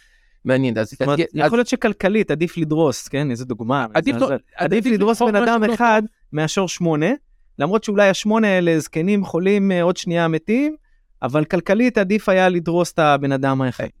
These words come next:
Speaker 1: התשובה היא כן, יכול להיות שההחלטה הכלכלית שונה מההחלטה המוסרית.
Speaker 2: הבנתי, וואו.
Speaker 1: ב-, ב-, בכל מיני, אה,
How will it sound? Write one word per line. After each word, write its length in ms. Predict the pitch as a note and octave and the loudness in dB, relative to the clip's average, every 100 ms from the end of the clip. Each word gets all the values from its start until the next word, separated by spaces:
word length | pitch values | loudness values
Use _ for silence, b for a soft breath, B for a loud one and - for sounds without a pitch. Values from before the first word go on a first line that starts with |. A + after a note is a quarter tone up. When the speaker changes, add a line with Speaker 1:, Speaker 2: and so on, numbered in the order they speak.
| - | -8
Speaker 1:
התשובה 360 | - G3+ F3+ | -4 -2 2
היא 120 | C4 B3 | 2 0
כן, 140 | G#3+ E3+ | -2 0
יכול 300 | D#3 A3 C4 | 0 0 0
להיות 160 | B3 | 0
שההחלטה 360 | G#3+ F3 D#3+ G#3 | -2 -2 0 0
הכלכלית 460 | - F3+ E3+ F#3 | 0 -2 -2 -4
שונה 280 | - D#3 E3 | -4 -2 0
מההחלטה 360 | D#3 - C3+ C#3+ | 0 -2 -4 -4
המוסרית. 560 | C3 A#2+ - G#2 G#2+ - | -6 -8 -6 -6 -6 -4
Speaker 2:
הבנתי, 400 | A2+ G#2 G2 - | -4 -4 -8 -8
וואו. 180 | A2+ A#2 | -2 2
Speaker 1:
ב-, 380 | F3+ E3+ - D#3+ | 2 2 0 0
ב-, 200 | D3 A2 B2+ | 0 -2 -4
בכל 360 | D#3+ G3 G3 | -4 0 0
מיני, 440 | F3+ F3 F3 F3 F3 _ _ _ _ _ | 2 2 2 2 -2 _ _ _ _ _
אה, 120 | C3+ | -4